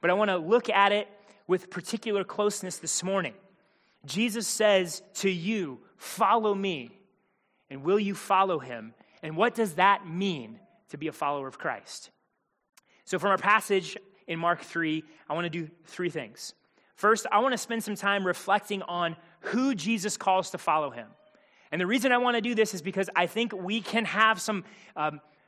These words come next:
misunderstanding about the types of people that Jesus calls to follow him.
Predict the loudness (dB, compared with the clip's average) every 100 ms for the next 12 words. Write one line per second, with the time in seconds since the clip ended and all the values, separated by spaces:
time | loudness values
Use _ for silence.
0 | _ -4 2 2 0 0 2 2 0 0
1 | 0 2 2 0 0 2 0 0 -2 0
2 | 0 -4 -8 -6 -4 -4 -6 -4 -6 -4
3 | -4 -4 -6 -4 0 2 0 -4 -2 2
4 | 2 0 -6 -12